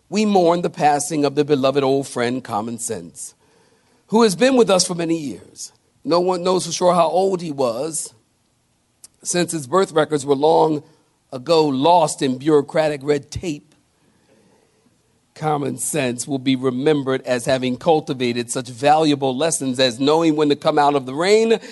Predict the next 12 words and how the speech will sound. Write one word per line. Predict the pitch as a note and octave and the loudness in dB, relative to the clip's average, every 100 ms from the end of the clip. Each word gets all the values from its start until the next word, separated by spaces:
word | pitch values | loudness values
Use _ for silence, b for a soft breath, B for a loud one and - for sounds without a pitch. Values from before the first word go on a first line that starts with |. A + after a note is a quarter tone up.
| B B - | B B 0
why | F#3+ B3+ | 4 6
the | C4 B3+ | 6 6
early | A3+ G#3+ | 6 4
bird | F#3+ G3 F3+ | 4 4 4
gets | F#3+ F#3 - | 0 -2 -2
the | F#3 | 0
worm, | C#3+ B2+ B2 C3 - _ _ _ _ _ - - | 2 2 0 -6 -10 _ _ _ _ _ -20 -2
and | D3+ C#3+ | 2 4
life | C#3+ C#3+ | 2 0
isn't | C3 C3+ | -4 0
always | A#2+ A2+ A#2+ B2 | 2 2 -2 -4
fair. | E3+ C#3+ A2+ G2+ | -4 -2 -2 -4